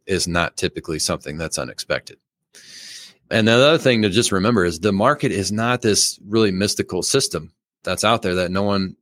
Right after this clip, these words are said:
can really understand or, or know about. It, it's really made up of people. And people, Jay, my belief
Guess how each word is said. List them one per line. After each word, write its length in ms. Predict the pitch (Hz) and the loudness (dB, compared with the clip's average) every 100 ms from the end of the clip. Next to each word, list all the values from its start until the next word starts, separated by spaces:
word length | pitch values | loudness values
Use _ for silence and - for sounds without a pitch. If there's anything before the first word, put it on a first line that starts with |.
| - | -6
can 160 | 104 | -4
really 240 | 95 95 92 | 0 0 0
understand 640 | 92 85 - 104 104 104 | 0 -2 -2 0 2 2
or, 100 | 98 - - _ _ - | 2 0 -10 _ _ -8
or 180 | 92 90 | -4 0
know 220 | 98 123 | 2 2
about. 400 | 92 82 76 - | 4 0 -2 -6
It, 180 | 101 - | -10 -10
it's 260 | - 101 - | -8 -4 0
really 160 | 147 | 2
made 200 | 120 117 | 4 4
up 140 | 113 98 | 4 0
of 160 | 80 | -4
people. 380 | - 139 71 - _ _ _ _ _ | -2 -2 -2 -16 _ _ _ _ _
And 180 | 104 98 | -6 -2
people, 540 | 139 175 185 165 139 _ - | -2 2 2 2 -2 _ -4
Jay, 540 | 101 113 113 113 - - | 2 4 4 2 -2 -4
my 280 | 101 117 | 0 2
belief 500 | 131 131 139 143 - | 4 4 4 2 -2